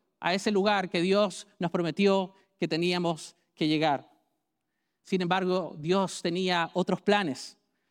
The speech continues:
No solamente otros planes con nosotros, sino también <laughs> otros planes con el pueblo de Israel. Ellos al salir de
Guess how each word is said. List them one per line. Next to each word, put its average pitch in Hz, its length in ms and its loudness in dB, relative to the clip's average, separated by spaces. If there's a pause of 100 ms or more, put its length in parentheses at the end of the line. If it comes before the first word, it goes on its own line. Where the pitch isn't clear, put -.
No 208 80 0
solamente 220 640 2
otros 202 240 0
planes 214 580 0
con 196 160 -2
nosotros, 208 460 -2
sino 208 180 0
también 214 360 2
<laughs> - 20 4
otros 214 220 0
planes 240 420 2 (240)
con 202 140 2
el 180 100 4
pueblo 214 580 4 (220)
de 190 480 0 (220)
Israel. 175 520 2 (840)
Ellos 247 300 2
al 226 100 0
salir 233 380 2
de 214 340 2